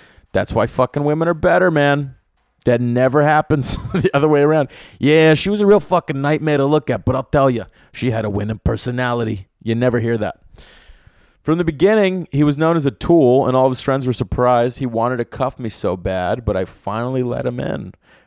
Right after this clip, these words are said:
Basically, into the, into the first month, there were issues about him not being loyal, but we both have issues with getting blackout drunk, so I've looked past mistakes. He does literally everything for me, and I can tell he loves me, and the sex is insane.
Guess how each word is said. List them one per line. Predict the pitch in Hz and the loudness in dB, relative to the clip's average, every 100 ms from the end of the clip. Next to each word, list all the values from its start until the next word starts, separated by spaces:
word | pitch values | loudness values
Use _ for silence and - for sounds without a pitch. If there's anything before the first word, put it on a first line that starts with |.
| - | -4
Basically, | 127 190 202 175 | -2 -2 -6 -8
into | 147 | -6
the, | 123 - | -8 -8
into | 139 151 | -10 -10
the | 135 | -12
first | - 123 - | -6 -6 -4
month, | 107 107 110 | -6 -4 -2
there | 110 | -2
were | |
issues | 98 120 - 139 | 0 -2 0 -2
about | 107 104 101 | 2 0 0
him | 104 | -2
not | 101 95 | -2 -4
being | 95 90 92 | -4 -6 -6
loyal, | 92 95 87 - - | -4 -4 -4 -8 -6
but | 107 | -2
we | 110 | -2
both | 95 120 147 | 2 2 2
have | 147 104 | 0 -2
issues | 98 104 95 | -4 -8 -10
with | 90 | -10
getting | 98 92 | -10 -10
blackout | 90 95 110 127 120 | -6 -4 -4 -2 -4
drunk, | - 92 95 - _ _ _ | -4 -6 -6 -10 _ _ _
so | - 101 | -2 0
I've | 95 | 2
looked | 95 123 - | 0 -2 -2
past | 113 107 104 - | -6 -4 -6 -8
mistakes. | 101 - - 107 71 - - - - - _ - | -12 -12 -6 -6 -6 -12 -20 -20 -20 -20 _ -8
He | 113 | 0
does | 131 123 | 0 2
literally | 143 135 - | 0 -2 -2
everything | - 160 143 113 | -2 -2 -2 -2
for | 107 | -2
me, | 95 92 | -4 -4
and | 110 104 | -2 -4
I | |
can | 101 | -4
tell | 98 127 | -2 -2
he | 139 | 0
loves | 107 98 95 | -2 -4 -4
me, | 101 | -6
and | 104 | -6
the | |
sex | 98 - 87 - | -6 -8 -10 -10
is | 92 | -8
insane. | 98 92 - 107 104 87 58 | -8 -10 -10 -6 -4 -6 -10